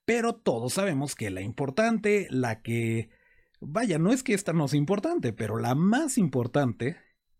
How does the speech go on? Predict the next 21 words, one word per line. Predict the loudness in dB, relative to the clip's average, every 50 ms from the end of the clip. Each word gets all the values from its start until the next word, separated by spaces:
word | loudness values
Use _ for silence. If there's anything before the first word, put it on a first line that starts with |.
| _ _
es | 0 2 2 2 0 -6 -8
la | -4 -2 0 0 0 -2 -4
Comic | -4 -4 -2 -2 -4
Con | -4 -6 -6 -6 -6
de | -6 -4
San | -4 -2 -2
Diego. | 0 2 2 2 0 -2 -4 -10 _ _ _ _ _ _ _ _ _ _ _
¿Y | -14 -14 -10
qué | -6 -6 -2 0
creen? | 2 2 2 2 0 -4 -12 _ _ _ _ _ _ _ _ _ _ _
La | -16 -14 -12 -12 -12 -10
Comic | -4 -2 -2 0 0 0
Con | 0 0 2 2
de | 2 0
San | 0 -2 -4 -2
Diego | 0 0 2 2 0 -2 -2 -6 _ _ _ _ _ _ _ _ _ _ _ _ _ _ _ _ _
tampoco | -10 -10 -4 0 0 0 2 2 0
se | 0
va | 0 -2
a | -2
armar. | -4 -6 -6 -10